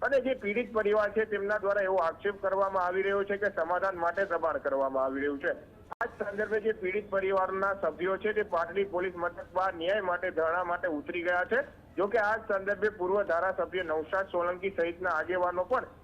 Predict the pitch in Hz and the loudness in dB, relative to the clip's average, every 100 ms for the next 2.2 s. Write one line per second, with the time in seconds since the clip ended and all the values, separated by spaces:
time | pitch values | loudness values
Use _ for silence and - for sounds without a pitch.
0 | - 202 233 269 202 196 190 185 208 190 | -6 -2 -2 0 0 2 2 2 2 2
1 | 180 170 151 151 156 147 147 143 147 143 | 2 2 2 2 2 2 2 2 2 2
2 | 135 | 0